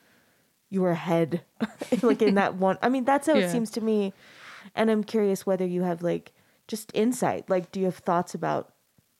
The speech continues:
Speaker 1: how you, how you do that, how you do it well?
Speaker 2: Well, I think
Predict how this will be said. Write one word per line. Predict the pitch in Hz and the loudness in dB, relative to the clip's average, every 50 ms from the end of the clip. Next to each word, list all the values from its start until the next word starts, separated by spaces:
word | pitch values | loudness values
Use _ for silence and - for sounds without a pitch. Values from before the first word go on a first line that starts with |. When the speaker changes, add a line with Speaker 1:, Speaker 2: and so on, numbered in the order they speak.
| _ _ _ | _ _ _
Speaker 1:
how | - - 190 180 | -6 -2 0 0
you, | 185 165 175 180 165 - _ - | 0 0 -2 -4 -4 -6 _ -12
how | 175 170 175 | -6 -4 -2
you | 170 170 170 | -2 -2 -2
do | 147 - 175 180 | -4 -4 -4 -2
that, | 196 185 - - - _ _ _ _ _ | -2 -4 -6 -8 -12 _ _ _ _ _
how | - 175 170 | -12 -8 -6
you | 170 170 165 | -4 -4 -2
do | - 175 190 208 | -2 -2 -2 -2
it | - - | -2 -4
well? | 156 - - - - - _ _ - - _ _ _ _ _ _ - | -4 -4 -4 -6 -8 -8 _ _ -20 -20 _ _ _ _ _ _ -2
Speaker 2:
Well, | 294 285 - | -2 -2 -2
I | 247 269 | -2 -6
think | 269 - 381 440 427 | -4 -4 -4 -4 -4